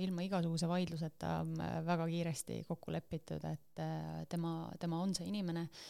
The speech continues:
tema peab olema nähtav, kättesaadav, äh, inimesed peavad suutma vastuseid välja lugeda tema silmavalgetest, äh, nii et, äh, nii nagu ta oli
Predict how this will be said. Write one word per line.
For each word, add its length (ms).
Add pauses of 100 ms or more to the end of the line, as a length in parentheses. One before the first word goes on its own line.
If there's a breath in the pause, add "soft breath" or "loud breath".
(240 loud breath)
tema 240
peab 240
olema 1040
nähtav, 560 (240)
kättesaadav, 1040
äh, 1200
inimesed 400
peavad 400
suutma 460 (420 loud breath)
vastuseid 480
välja 240
lugeda 320
tema 240
silmavalgetest, 960
äh, 560
nii 300
et, 260
äh, 400
nii 220
nagu 180
ta 160
oli 160